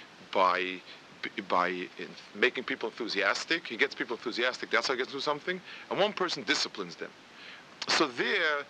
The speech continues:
there's a zeh l'umas zeh, it's two drachim how to accomplish the same thing. You're talking about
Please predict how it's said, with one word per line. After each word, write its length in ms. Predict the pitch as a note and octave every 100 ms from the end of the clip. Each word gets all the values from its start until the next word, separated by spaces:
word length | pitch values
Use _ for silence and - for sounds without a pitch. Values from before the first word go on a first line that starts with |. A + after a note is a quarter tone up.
| - - -
there's 180 | C3+ C#3
a 40 |
zeh 260 | B2+ D3 F3+
l'umas 540 | D#3 D#3 C#3+ B2 -
zeh, 220 | C3 A#2 - - -
it's 180 | -
two 180 | - F#3
drachim 420 | C3 C3+ D3 C#3 A#2
how 160 | B2+
to 80 | B2
accomplish 420 | A2+ A#2+ A#2 G#2+
the 60 | G2+
same 180 | G#2 G2+
thing. 320 | - F2+ C#3+ - - -
You're 100 | A#2+
talking 420 | - E3 - C#3+
about 300 | A#2 A2